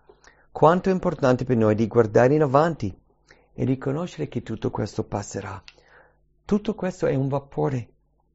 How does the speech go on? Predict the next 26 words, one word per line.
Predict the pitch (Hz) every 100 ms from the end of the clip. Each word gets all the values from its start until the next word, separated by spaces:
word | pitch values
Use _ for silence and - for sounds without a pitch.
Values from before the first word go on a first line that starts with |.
| _ _ _
Quello | - 180 175
che | 165 -
è | 131
veramente | 120 127 170 202 165
importante | 131 104 - 101 101 -
è | 135
quello | - 156 151
che | 147 127 104
Dio | 131 180 196
sta | 185 - 135 135
facendo | - 156 - 175 180 160 -
in | 113
noi, | 107 104 104 104 _ _ _ _ _
che | - 156 123
durerà | 143 156 151 156
per | 160 180
tutta | - 123 151
l'eternità. | 160 160 113 117 143 147 185 - - -
Quella | - 269 247 135
è |
la | 113
cosa | - 117 101
importante | 104 98 98 - 113 104 110
a |
cui | - 110 98
pensare. | 107 98 - 98 104 113